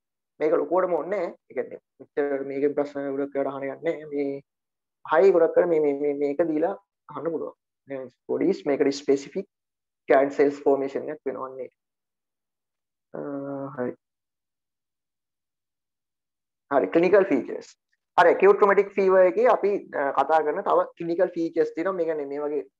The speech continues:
කෙනෙක් ආවොත් මෙන්න මේවත් අපිට බලා ගන්න පුළුවන්. අ, يعني මෙන්න මේවා එන්න පුළුවන්. ඒකයි මේ කියන්නේ. මේ ක්ලිනිකලි වෙන මේ වෙනකම් මේවා ටිකක් මේ විදිහට කතා කරන ටිකක් සිවියර් ටිකක් ටිකක් කියන්නේ.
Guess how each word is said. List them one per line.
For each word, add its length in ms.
කෙනෙක් 340
ආවොත් 360
මෙන්න 200
මේවත් 400
අපිට 200
බලා 200
ගන්න 200
පුළුවන්. 320
අ, 100
يعني 180
මෙන්න 200
මේවා 260
එන්න 180
පුළුවන්. 260
ඒකයි 240
මේ 120
කියන්නේ. 280
මේ 160
ක්ලිනිකලි 460
වෙන 160
මේ 100
වෙනකම් 220
මේවා 160
ටිකක් 220
මේ 120
විදිහට 180
කතා 220
කරන 120
ටිකක් 220
සිවියර් 360
ටිකක් 280
ටිකක් 320
කියන්නේ. 200